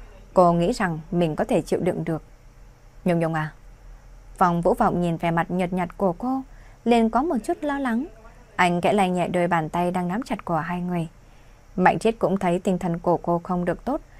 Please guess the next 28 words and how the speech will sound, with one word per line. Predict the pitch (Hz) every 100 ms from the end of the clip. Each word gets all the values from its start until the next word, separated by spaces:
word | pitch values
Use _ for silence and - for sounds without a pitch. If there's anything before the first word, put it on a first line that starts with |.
| - -
nên | 190 185 180
đã | 180
khích | 202 294
nhẹ | 196 165
Đỗ | 170 175
Vũ | 240 185
ngồi | 285 208
ở | 170
bên | 165 170 170
cạnh | 175 170
mình. | 170 165 - - - - - - - -
Đỗ | 180 180
Vũ | 185 170
hiểu | 240 185
ý | - 165 233
lập | 196 -
tức | 302 -
đứng | 175 196
lên. | 208 208 202 - - - - - - - -
"Bởi | 180 160
vì | 160
cô | 147 170
Kiều | 170 151
Nhung | 165
Ngọc | 165 -
đang | 160 165
mang | 170
thai, | 175 170